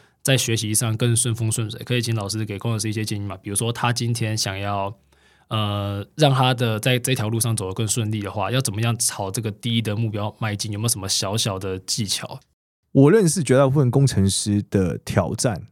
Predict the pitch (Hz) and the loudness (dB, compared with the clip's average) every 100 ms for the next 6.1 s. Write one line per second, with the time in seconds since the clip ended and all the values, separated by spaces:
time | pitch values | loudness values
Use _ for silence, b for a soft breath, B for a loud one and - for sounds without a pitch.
0 | _ - 107 151 104 101 - 95 117 107 | _ 2 4 4 2 0 -2 0 2 2
1 | 104 117 110 90 98 98 - 71 - - | 2 2 2 2 -2 -2 -4 -8 -6 -8
2 | - - 160 180 - 101 104 104 87 - | -6 2 2 2 0 2 2 2 0 2
3 | 139 123 131 117 92 151 120 135 127 110 | 4 4 2 0 4 4 4 2 2 2
4 | 107 101 - 92 110 107 104 90 113 92 | 0 -2 -6 -4 -2 0 0 2 0 0
5 | 92 117 - - - - - 92 107 - | -2 -4 -4 -6 -6 -8 -6 -2 -2 -2